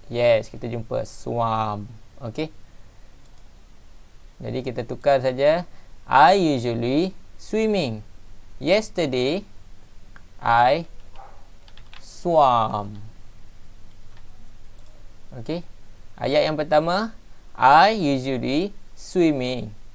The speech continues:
every day. Ha, mesti tambah every day lah sebab dalam ni pun ada every day. What did you do yesterday? Yesterday, I swam. Okey, very easy.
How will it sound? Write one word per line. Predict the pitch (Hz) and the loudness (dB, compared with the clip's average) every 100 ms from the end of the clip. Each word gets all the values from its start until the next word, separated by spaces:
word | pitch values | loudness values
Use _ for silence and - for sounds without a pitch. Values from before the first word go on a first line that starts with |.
| - - | -14 0
every | 123 127 127 165 | 4 4 4 2
day. | 180 147 113 98 - - - - - | 2 2 -2 -8 -16 -20 -20 -20 -12
Ha, | 117 | -8
mesti | 117 123 135 | -6 -6 -4
tambah | 131 131 131 | -2 0 0
every | 135 143 | 0 0
day | 147 160 | -2 0
lah | 180 | -2
sebab | 160 151 | 0 0
dalam | 143 147 151 | 2 2 0
ni | 151 | -4
pun | 151 147 | -4 -2
ada | 147 | -2
every | 143 156 | -2 -2
day. | 160 143 117 - - - - - - - | -2 -4 -8 -16 -16 -16 -16 -16 -14 4
What | 175 196 170 | 6 6 4
did | 185 | -2
you | - 180 190 | 0 2 4
do | 185 240 196 | 2 0 2
yesterday? | 160 147 - 123 120 117 - - - 120 | 2 0 -2 -2 -2 -4 -10 -14 -12 -2
Yesterday, | 131 180 190 147 120 117 135 180 - - - - - - - | 4 4 4 -4 -2 -2 0 -2 -6 -16 -18 -16 -18 -8 4
I | 123 120 117 123 131 - - | 6 8 8 6 4 -4 -14
swam. | - - 160 147 135 117 113 113 110 - - | -12 -2 6 8 10 8 6 -2 -8 -10 -8
Okey, | 135 196 175 | -2 0 4
very | 175 | 4
easy. | 175 170 202 269 | 4 0 0 -4